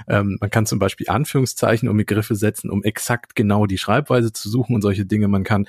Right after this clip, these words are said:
einzelne Webseiten durchsuchen, man kann Begriffe ausschließen aus der Suche.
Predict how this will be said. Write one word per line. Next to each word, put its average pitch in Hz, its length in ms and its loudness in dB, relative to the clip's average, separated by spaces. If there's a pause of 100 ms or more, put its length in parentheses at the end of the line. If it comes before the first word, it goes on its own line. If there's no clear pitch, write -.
(260)
einzelne 104 360 0
Webseiten 107 560 2
durchsuchen, 101 380 -2
man 92 160 0
kann 101 120 -2
Begriffe 92 420 -2
ausschließen 123 680 0
aus 101 140 -2
der 101 120 -2
Suche. 101 300 -2